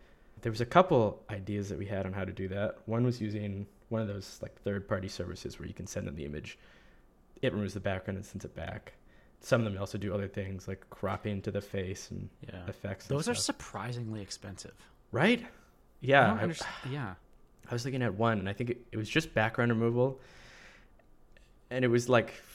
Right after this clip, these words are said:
Speaker 1: fifty, probably U S dollars a month for, like, a hundred credits.
Speaker 2: But what's a credit? Like, one image?
Speaker 1: Like, one image.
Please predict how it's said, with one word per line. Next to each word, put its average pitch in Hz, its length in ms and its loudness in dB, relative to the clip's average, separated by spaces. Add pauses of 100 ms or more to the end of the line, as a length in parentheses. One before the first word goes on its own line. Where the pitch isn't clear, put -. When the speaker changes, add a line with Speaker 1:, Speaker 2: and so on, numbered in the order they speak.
(640)
Speaker 1:
fifty, 131 880 -4 (320)
probably 123 200 4
U 104 180 0
S 113 140 0
dollars 117 300 2
a 117 60 0
month 101 300 0
for, - 140 -8
like, - 320 -14 (240)
a - 40 -12
hundred 107 460 -4
credits. - 540 -4 (1200)
Speaker 2:
But 107 120 -12
what's 117 160 -10
a 113 40 -12
credit? 90 320 -12 (100)
Like, 90 180 -12
one 98 220 -10
image? 95 140 -8
Speaker 1:
Like, 101 140 -4
one 107 280 4
image. 117 420 0